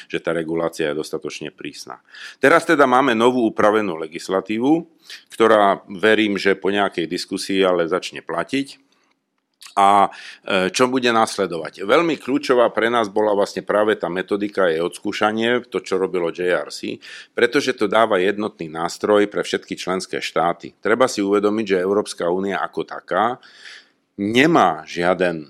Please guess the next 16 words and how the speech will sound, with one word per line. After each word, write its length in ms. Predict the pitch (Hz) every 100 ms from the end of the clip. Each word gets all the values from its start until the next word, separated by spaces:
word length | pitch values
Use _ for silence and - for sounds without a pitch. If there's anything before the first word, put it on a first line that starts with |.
| _
žiadnu 320 | - 80 82
armádu 640 | - 87 104 110 107 95 90
inšpektorov, 720 | 87 - 101 - 101 104 95
ktorí 160 | 98 92
by 240 | 87 95
teraz 160 | 90 78
vyštartovali 880 | 90 - 98 95 107 104 104 101
a 80 | 95
kontrolovali 800 | - 90 87 95 92 92 92 87
potraviny 560 | 82 - 90 90 90 80
v 80 | 80
jednotlivých 480 | 85 - 80 80
štátoch. 720 | - - 76 - 76 - - -
E, 320 | 82 82 87
Európska 560 | 107 110 - - 95
únia 240 | 95 104